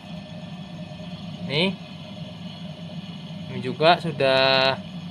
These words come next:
termakan bagian tengahnya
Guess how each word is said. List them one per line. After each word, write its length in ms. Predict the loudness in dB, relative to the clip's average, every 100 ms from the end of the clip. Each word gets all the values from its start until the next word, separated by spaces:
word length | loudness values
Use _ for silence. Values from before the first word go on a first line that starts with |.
| -12 -12 -12 -12 -12 -12 -12 -10 -8
termakan 560 | 0 4 4 6 4 4
bagian 240 | 2 2
tengahnya 640 | 0 0 0 2 2 2